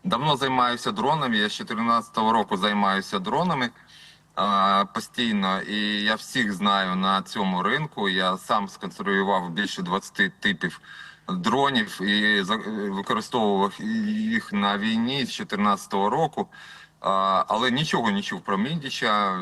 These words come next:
нічого не чув про Штілермана. Є така людина, яка каже, що він є, е, м, скажімо так, хазяїном Фаєрпойнта. А,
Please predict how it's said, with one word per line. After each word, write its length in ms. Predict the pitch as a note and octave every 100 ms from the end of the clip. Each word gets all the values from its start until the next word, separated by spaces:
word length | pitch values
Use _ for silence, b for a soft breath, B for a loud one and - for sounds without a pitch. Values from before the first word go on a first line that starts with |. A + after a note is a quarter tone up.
| F#2
нічого 540 | G2 G2+ A2 C3 A2+
не 160 | G2 G2+
чув 300 | - A2 F#2
про 320 | - G2+ F#2+
Штілермана. 880 | - - C#3+ D3 C#3 C3 B2+ A#2 G#2 - - - G2
Є 160 | G#2
така 220 | G2+ G#2
людина, 380 | G2+ G2+ G#2 G2
яка 280 | F#2+ F#2+ G2+
каже, 320 | F2+ G2 F#2+
що 180 | - G2 E2+
він 220 | G2 G2 F#2 B B B B _ - G2
є, 400 | F#2 F2 G#2+ G#2
е, 200 | F#2+ - F2+ F2+ F2+ F2 F2+ F2+ -
м, 480 | F#2 F2 E2 D2+ - -
скажімо 380 | - F#2 F#2
так, 140 | F2+ F2+
хазяїном 760 | A#2 G#2+ A#2+ G#2 F#2+ F2+ E2+ F2
Фаєрпойнта. 840 | G#2 F#2+ F#2 - E3 D#3 D3 A#2 - B B B B B -
А, 460 | F#2+ G2+ G2+ G#2